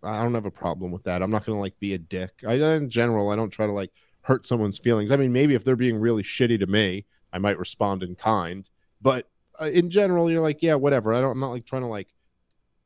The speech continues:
I'm not running up to trans people and telling them, "You're living a lie," or something like that. But if we're having a conversation on a podcast about this, or if we're having a conversation about what's real, what's truth, which is what Michael Knowles was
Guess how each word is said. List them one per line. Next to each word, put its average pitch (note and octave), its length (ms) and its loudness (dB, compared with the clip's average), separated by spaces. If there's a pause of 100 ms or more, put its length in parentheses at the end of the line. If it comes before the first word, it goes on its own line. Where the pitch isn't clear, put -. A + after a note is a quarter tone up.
(120)
I'm C#3 60 -6
not D3+ 180 0
running D3+ 300 4
up D3 160 0
to - 80 -14
trans C3 400 -6
people A#2+ 280 -2
and G#2+ 120 -2
telling A#2+ 340 -4
them, G2 220 -4
"You're F3+ 180 0
living F3 280 2
a D#3+ 60 4
lie," C3 520 2
or A#2 120 -2
something G2+ 280 -4
like F#2+ 200 -8
that. F2 200 -14 (460)
But F#3 140 2
if F#3 120 2
we're A#3+ 220 4
having A#3+ 260 0
a D#3 100 0
conversation C3 800 0
on A2+ 240 0
a G#2 60 -2
podcast C3 600 -2
about C3 260 -2
this, C3+ 200 -2
or G2 100 -2
if F2+ 100 -8
we're C3 140 0
having C3+ 280 -4
a G#2+ 60 -6
conversation A#2 640 -4
about G#2 220 -2
what's G#2+ 320 -4
real, A2+ 580 -2 (640)
what's - 320 0
truth, - 720 0 (140)
which A#2 160 -2
is G#2+ 100 -2
what A#2+ 160 0
Michael A2+ 260 -2
Knowles G#2+ 400 -2
was G#2+ 340 -4